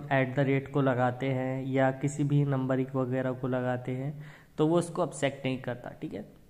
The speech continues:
यहाँ पर यूपीआई आईडी आपको, आ, दिखा देगा ये नहीं है। तो आप जो है अगर इससे पहले यहाँ पर ये लगाते हैं, अपना word डालते हैं, ठीक है, जैसे कि यहाँ पर मैंने शानू डाल दिया खाली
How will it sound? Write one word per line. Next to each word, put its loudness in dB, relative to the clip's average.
यहाँ -2
पर 0
यूपीआई -2
आईडी -2
आपको, -4
आ, -2
दिखा 0
देगा 0
ये -2
नहीं 0
है। -2
तो 0
आप 8
जो 4
है 2
अगर 0
इससे 2
पहले 6
यहाँ 6
पर 2
ये 6
लगाते 0
हैं, 0
अपना 2
word 8
डालते 10
हैं, 4
ठीक 0
है, 0
जैसे 2
कि -2
यहाँ 4
पर -2
मैंने 2
शानू 2
डाल 2
दिया 2
खाली -2